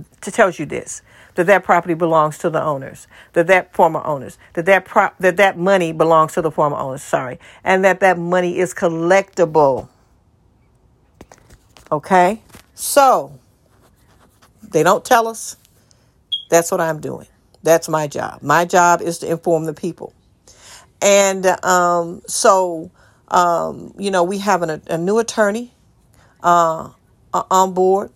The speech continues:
uh, a new volunteer attorney who's gonna volunteer some of his spare time to help us out. I've asked him to concentrate, would he mind concentrating on excess funds, overages? Um, Harris County right now has over nine million dollars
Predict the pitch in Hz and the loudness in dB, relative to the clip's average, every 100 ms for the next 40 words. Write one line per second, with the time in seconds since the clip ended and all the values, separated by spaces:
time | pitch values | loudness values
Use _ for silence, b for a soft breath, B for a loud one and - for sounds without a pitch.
0 | _ - 170 165 165 - 165 175 196 185 | _ -2 2 2 0 -2 -4 -2 0 2
1 | 180 185 214 180 - 185 165 214 - B | 2 0 -2 -2 -2 -4 -4 -8 -14 B
2 | B B B - 247 214 196 185 175 175 | B B B -4 2 2 2 0 2 2
3 | 175 170 208 175 190 170 175 - 180 175 | 2 -2 -4 -2 0 -2 -4 -2 0 0
4 | - 190 180 175 160 180 175 - 180 180 | 2 2 2 -2 -4 -4 -4 2 4 2
5 | - B B - 190 196 208 - 196 190 | -2 B B -2 2 4 2 -2 -4 -2
6 | 208 185 190 185 190 175 180 202 190 175 | 0 -2 -4 -6 -4 -4 -4 -8 -2 0
7 | 170 170 180 180 180 185 170 165 165 175 | 0 -2 -4 -4 -4 -4 -2 -2 -2 -4
8 | - 165 - 269 247 175 165 - B B | -4 -6 -6 -4 -2 -2 -6 -18 B B
9 | - 214 196 156 165 - - B B B | 2 2 2 -6 -8 -10 -14 B B B
10 | B B - 180 175 170 202 214 202 - | B B 0 2 2 -2 0 0 0 0
11 | 208 202 202 202 b b 190 190 - 190 | 2 2 -2 -10 b b 0 2 0 0
12 | 185 180 180 - 175 170 170 - b b | 2 2 -2 -4 0 0 0 -6 b b
13 | 190 185 180 180 185 190 185 180 160 160 | 0 2 2 2 2 -2 -2 4 4 2
14 | 160 170 | -2 -8